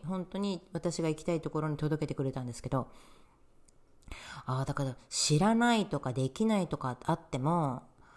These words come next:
あの、「知らないんで教えてもらえますか」って言えばいいんだなっていうの。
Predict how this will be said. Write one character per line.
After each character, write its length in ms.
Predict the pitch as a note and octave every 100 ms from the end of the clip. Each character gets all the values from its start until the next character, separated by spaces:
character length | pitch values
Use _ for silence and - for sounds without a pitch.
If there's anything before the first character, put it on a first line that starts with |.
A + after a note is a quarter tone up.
| - - -
あ 100 | C3+
の、 460 | C3 B2+ B2+ B2 C3+ -
「知 220 | - -
ら 140 | D3 D3+
な 140 | E3
い 80 | E3
ん 140 | D3+
で 80 | C3+
教 60 | C3 -
え 80 | D#3+
て 140 | -
も 140 | F3 F3+
ら 100 | F#3
え 60 |
ま 160 | F#3+ G#3+
す 140 | -
か」 120 | -
っ 40 | G3+
て 260 | - D#3+
言 200 | C3+ C#3 D#3+
え 80 |
ば 520 | D#3 D3+ D#3+ C#3+ B2+ - - _ _ - - -
い 160 | D#3+ D#3
い 40 |
ん 80 | C#3
だ 160 | B2 A#2
な 560 | B2+ E3 G3 G3+ G3+ -
っ 40 |
て 80 | C3+
い 60 |
う 100 | B2
の。 180 | A#2+ A#2+